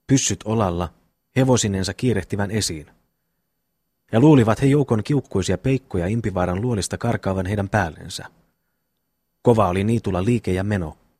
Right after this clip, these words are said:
Virnapäisinä kiitivät matkustavien hevoset. Kiitivät sinne, kiitivät tänne. Ja miehistä mikä huusi, mikä siunaili, mikä kirosi ja lausui kaikuvalla äänellä.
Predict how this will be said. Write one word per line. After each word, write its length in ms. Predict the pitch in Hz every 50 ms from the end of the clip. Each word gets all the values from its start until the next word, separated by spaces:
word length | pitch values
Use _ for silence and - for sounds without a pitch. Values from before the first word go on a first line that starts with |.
| _ _ _ _ _ _ _ _ _ _ _ _ _ _ -
Virnapäisinä 800 | 117 131 127 117 107 95 - 107 98 98 - - 101 98 95 92 - _
kiitivät 420 | - 120 120 107 - 95 95 92
matkustavien 640 | - 117 117 - - 104 - - - 90 101 98 98 98
hevoset. 520 | 113 110 101 90 82 - - - - - _ _ _ _ _ _ _ _ _ _ _ _ _ _ _ _
Kiitivät 400 | - - 120 - - 95 92 -
sinne, 380 | - - 123 113 104 95 92 87 -
kiitivät 440 | - 117 117 - - 90 98 - _
tänne. 360 | - 117 113 95 85 87 87 - _ _ _ _ _ _ _ _ _ _ _ _ _ _ _ -
Ja 60 | 110
miehistä 400 | 113 131 127 113 104 92 - 98
mikä 260 | 95 101 92 107 95
huusi, 320 | 92 120 131 127 113 - 98
mikä 240 | 92 95 - 98 92
siunaili, 640 | - 127 127 117 107 92 85 85 85 85 90 - _ _ _ _ _ _ _ _ _ _ _ _
mikä 220 | 117 113 - 104
kirosi 420 | - - 135 131 131 113 - - 101
ja 120 | 95 92
lausui 320 | 107 117 117 107 - 98 92
kaikuvalla 500 | - 123 123 - - 95 101 98 101 98
äänellä. 520 | 101 101 92 82 80 73 - - -